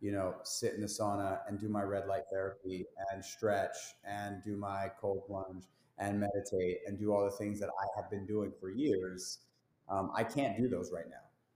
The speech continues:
I'm not, I'm not able to because I got this, like, beautiful little dog that I'm giving my energy to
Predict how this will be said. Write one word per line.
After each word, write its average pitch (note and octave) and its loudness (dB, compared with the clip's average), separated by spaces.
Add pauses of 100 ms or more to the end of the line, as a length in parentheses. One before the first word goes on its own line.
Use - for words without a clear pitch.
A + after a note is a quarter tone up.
(140)
I'm G#2 -2
not, G#2+ 2
I'm G#2 2
not A2 2
able B2 4
to - -8
because F2+ -10
I G2 -2
got G2+ -2
this, G2 -4
like, G2 -4
beautiful G#2 -4
little G2+ -4
dog G2+ 2
that F#2 -6
I'm F#2 -10
giving G2 -6
my F#2 -6
energy G#2+ -4 (100)
to F#2+ -4